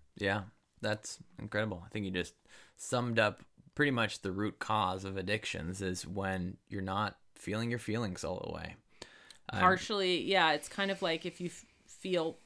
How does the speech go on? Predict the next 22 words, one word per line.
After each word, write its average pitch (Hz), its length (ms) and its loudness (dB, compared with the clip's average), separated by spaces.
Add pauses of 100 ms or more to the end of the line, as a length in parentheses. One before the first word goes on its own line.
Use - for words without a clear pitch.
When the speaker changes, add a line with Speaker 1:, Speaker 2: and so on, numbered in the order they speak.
(200)
Speaker 2:
part 208 460 4
of 208 100 0
the 220 140 4
emotion 160 500 2
but 156 160 -2
not 165 220 2
the 190 80 -2
true 214 200 -2
feeling, 151 600 -2
you 175 240 -2
can 170 240 -2
stay 147 280 -2
stuck - 500 -4
in 170 120 -2
that 175 360 0
Speaker 1:
Yeah, - 100 -16
Speaker 2:
for, 160 380 2 (180)
like, 143 260 -6
Speaker 1:
long 95 400 2
time. 104 240 0
Speaker 2:
fifty 98 260 0
years. - 560 -6